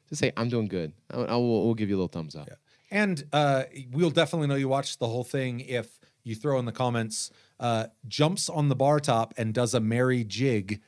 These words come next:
Speaker 2: Uh, there's virtually no way that you didn't, you
Speaker 1: Yeah,
Speaker 2: didn't
Speaker 1: if you
Speaker 2: stick
Speaker 1: put
Speaker 2: with
Speaker 1: that
Speaker 2: us.
Speaker 1: in the comments, we know you're in our special in-, uh, V I P club.
Speaker 2: Oh, yeah.
Speaker 1: Yeah, well, I don't know what that means, but you're, you're there.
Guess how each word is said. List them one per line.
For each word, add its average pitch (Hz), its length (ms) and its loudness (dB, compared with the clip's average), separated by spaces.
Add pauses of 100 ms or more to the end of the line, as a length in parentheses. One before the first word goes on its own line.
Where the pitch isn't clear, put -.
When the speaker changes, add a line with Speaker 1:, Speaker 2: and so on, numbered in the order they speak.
(260)
Speaker 2:
Uh, 107 220 0
there's 123 160 0
virtually 151 560 2
no 135 160 4
way 131 220 4
that 120 180 2
you 123 140 -2
didn't, 131 240 0
you 107 60 -6
Speaker 1:
Yeah, 135 280 4
Speaker 2:
didn't 139 140 2
Speaker 1:
if - 100 0
you 160 60 8
Speaker 2:
stick 156 140 8
Speaker 1:
put 151 80 8
Speaker 2:
with 131 80 6
Speaker 1:
that 151 120 8
Speaker 2:
us. 175 60 6
Speaker 1:
in 160 80 4
the 135 80 2
comments, 127 280 0
we 151 120 0
know 143 180 2 (220)
you're 190 180 6
in 196 80 4
our 147 100 4
special 156 540 0
in-, 143 380 0
uh, 123 240 4
V 127 280 0
I 120 120 4
P 165 240 -4
club. 107 380 -2 (920)
Speaker 2:
Oh, 104 120 -4
yeah. 135 280 -4
Speaker 1:
Yeah, 113 160 2
well, 101 160 4
I 101 40 2
don't 101 100 2
know 101 40 0
what 95 80 -4
that 98 120 -2
means, 117 260 -4
but 87 160 -6
you're, 98 160 -6
you're 87 180 -10
there. 113 260 -8